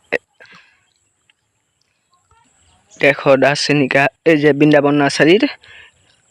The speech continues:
যে কি সু-, কি সুন্দর ডিজাইন, সামনে দিয়ে আমি দেখাবো আর আরেক-, আরেকবার। আর এখানে ভিতরে এটা, এখানে দার্শনিক গাছ তিরিশ টাকা লয়, আর এখানে সব গাছের দাম কম। তোমার কোন,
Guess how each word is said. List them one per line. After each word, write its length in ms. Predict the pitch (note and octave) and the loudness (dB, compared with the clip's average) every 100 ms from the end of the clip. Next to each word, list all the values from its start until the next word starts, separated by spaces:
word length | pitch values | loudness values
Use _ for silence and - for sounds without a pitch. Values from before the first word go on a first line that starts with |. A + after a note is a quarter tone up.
| _ - C#5+ _ | _ -20 -20 _
যে 80 | - - | -10 -6
কি 80 | - - | -2 0
সু-, 240 | C#3 - - - | -2 -4 -18 -4
কি 80 | E3+ D#3+ | 0 0
সুন্দর 240 | D3+ D3+ C#3+ | 0 0 2
ডিজাইন, 260 | D3+ D3 D#3+ G#3 - - | 0 0 0 -6 -10 -4
সামনে 220 | D3 C#3+ | -2 -2
দিয়ে 120 | C#3 C#3 | -2 -2
আমি 80 | C#3+ | -2
দেখাবো 240 | C#3 C#3 C#3 C3+ | -2 0 2 2
আর 60 | C#3+ - - | 0 -4 -4
আরেক-, 260 | D3+ C#3 - - | -6 -4 -6 -4
আরেকবার। 360 | D3 D3+ D3 D3 A3 _ _ _ _ - _ - _ - | 0 2 2 0 -4 _ _ _ _ -20 _ -20 _ -2
আর 80 | C#3+ C#3 | 0 0
এখানে 220 | D3+ D#3+ A#3+ _ _ _ - - _ _ _ _ - - D3 | 0 0 -2 _ _ _ -20 -20 _ _ _ _ -20 -8 -4
ভিতরে 280 | D3+ D3 C#3+ | 0 2 2
এটা, 160 | C3 D3+ G3+ _ _ - - - - _ _ - - - | 2 -2 -2 _ _ -20 -20 -20 -20 _ _ -20 -8 -4
এখানে 220 | D3+ C#3+ C#3+ | -2 -2 0
দার্শনিক 480 | C#3+ D3+ - D3 D3 D3 | 0 0 -2 -4 -2 0
গাছ 140 | C#3 - | -2 -2
তিরিশ 240 | E3 D#3+ - D3+ | -2 0 0 2
টাকা 160 | C#3+ C#3+ | 2 2
লয়, 160 | C#3+ G3 _ - _ _ - - | -2 -4 _ -20 _ _ -14 -4
আর 60 | D3 | 0
এখানে 180 | C#3+ D3+ D3 - | 0 -2 -4 -4
সব 120 | C#3 F3 | -2 -2
গাছের 240 | D#3+ D#3 | -2 -2
দাম 120 | D3+ D3 | -2 -2
কম। 140 | C#3+ C3+ _ _ _ _ - - - | -6 -8 _ _ _ _ -20 -18 -6
তোমার 200 | D3 C#3+ | 0 0
কোন, 100 | - | 0